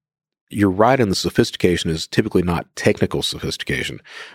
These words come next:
but it's that social engineering sophistication. How do you get these things put together in line to attack and succeed?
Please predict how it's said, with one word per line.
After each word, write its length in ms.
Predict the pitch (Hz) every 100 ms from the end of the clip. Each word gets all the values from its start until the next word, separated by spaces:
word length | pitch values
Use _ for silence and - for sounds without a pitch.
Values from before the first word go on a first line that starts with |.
| _
but 120 | - 82
it's 140 | -
that 140 | -
social 360 | - - 87 82
engineering 460 | 76 76 85 82 71
sophistication. 800 | - 65 - - - - - - _
How 180 | - -
do 80 | 78
you 80 | -
get 180 | - -
these 200 | 73 -
things 420 | 71 69 - - _ _ _
put 160 | - -
together 380 | 71 69 67 58
in 200 | - 69
line 360 | 65 64 62
to 140 | - -
attack 520 | - - - - - -
and 120 | -
succeed? 540 | - - - - -